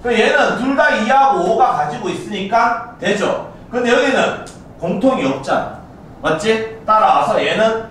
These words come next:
안 된다는 거죠. 그래서 답은 얼마입니다? 일만 됩니다. 라고 얘기해 주면 되는 내용입니다. 맞아요?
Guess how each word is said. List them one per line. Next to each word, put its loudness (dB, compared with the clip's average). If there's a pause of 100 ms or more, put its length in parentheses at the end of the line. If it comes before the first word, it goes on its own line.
(140)
안 -2
된다는 2
거죠. -14 (300)
그래서 2 (400)
답은 2
얼마입니다? 0 (140)
일만 -2
됩니다. 2
라고 -2
얘기해 0
주면 -4
되는 -8
내용입니다. -12 (1400)
맞아요? 2